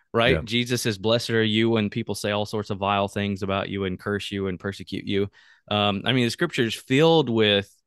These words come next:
Speaker 1: suffering, right, for believers.
Speaker 2: Yeah.
Speaker 1: Um, a-, and so a, a lot of times the issues just simply come from the fact that people think they aren't meant to suffer,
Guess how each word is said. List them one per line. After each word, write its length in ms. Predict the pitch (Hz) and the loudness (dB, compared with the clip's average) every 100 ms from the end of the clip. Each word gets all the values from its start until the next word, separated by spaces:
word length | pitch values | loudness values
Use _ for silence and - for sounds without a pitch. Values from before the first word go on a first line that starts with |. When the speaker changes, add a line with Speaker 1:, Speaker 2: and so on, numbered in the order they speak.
| - | -12
Speaker 1:
suffering, 760 | - 135 123 - 87 82 - 101 _ _ _ - | -2 0 0 -2 -6 -6 -10 -14 _ _ _ -6
right, 400 | 104 95 95 - | 0 0 -2 -8
for 500 | - - 127 127 113 | -18 -4 2 4 4
believers. 880 | 95 92 95 110 90 85 87 - - _ _ _ _ | 2 -2 -2 -2 -4 -6 -8 -10 -12 _ _ _ _
Speaker 2:
Yeah. 300 | 101 92 92 | -8 -4 -2
Speaker 1:
Um, 280 | 92 90 92 _ _ - | -2 -8 -16 _ _ -4
a-, 240 | 120 - | -4 -2
and 160 | 123 123 | -2 -2
so 600 | - 127 120 113 101 101 _ _ _ _ _ - | 2 4 6 4 2 -4 _ _ _ _ _ -14
a, 80 | - 120 | -8 -4
a 80 | |
lot 240 | 110 113 156 | 0 2 2
of 100 | 170 | 0
times 460 | 180 190 131 107 | 2 4 4 0
the 160 | 95 104 | -2 -2
issues 360 | 131 - 110 98 | -2 -2 -4 0
just 200 | 117 - | -2 0
simply 320 | 117 113 107 | -4 -2 -4
come 240 | 123 120 | -2 -2
from 280 | 120 110 107 | 0 -2 0
the 80 | 95 | -2
fact 300 | 101 104 - | -4 -4 -6
that 140 | - | -10
people 260 | - 117 107 | -8 -8 -6
think 360 | - 107 101 - _ _ _ _ _ | -2 -2 -4 -12 _ _ _ _ _
they 480 | 101 110 107 107 104 - | -2 0 2 2 0 0
aren't 240 | 123 104 | 0 0
meant 220 | 107 120 | -2 -2
to 100 | - | -4
suffer, 480 | 151 160 156 180 196 | -2 -2 0 -2 -4